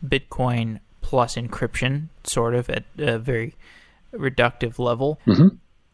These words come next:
Speaker 1: In what ways is the lack of encryption a feature? Because, so in some ways,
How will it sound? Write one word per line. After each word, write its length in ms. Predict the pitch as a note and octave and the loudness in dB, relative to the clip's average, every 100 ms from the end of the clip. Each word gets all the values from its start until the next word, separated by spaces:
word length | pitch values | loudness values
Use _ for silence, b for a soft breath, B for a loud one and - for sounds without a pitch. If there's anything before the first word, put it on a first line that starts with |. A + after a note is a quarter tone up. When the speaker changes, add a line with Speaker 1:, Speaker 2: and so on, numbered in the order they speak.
| _ - | _ -4
Speaker 1:
In 220 | G3+ G3+ | -2 0
what 200 | C4 F4 | 0 0
ways 360 | B3 B3 G3+ - | 0 0 -2 -2
is 600 | D#3+ D#3+ D#3 C#3 - - _ _ _ - | 0 0 0 0 -4 -6 _ _ _ 2
the 140 | C#3+ | 2
lack 480 | C3 B2 C3+ E3+ D#3+ | 2 -2 0 -2 -4
of 80 | B2 | 0
encryption 800 | A#2+ - C#3 C3 - A#2+ B2 - | 0 0 -2 -2 0 -2 -2 -6
a 80 | C3 | -12
feature? 680 | - - - D#3+ - B2 B2 | -12 -10 -2 -2 0 -2 -2
Because, 580 | C#3 - C3+ B2+ - - - - | -4 0 0 0 -4 -12 -20 -4
so 100 | D#3+ | -2
in 60 | D3+ | 0
some 300 | - A#3+ G#3+ | 0 0 0
ways, 480 | C#3 B2 B2+ - | 0 0 -2 -6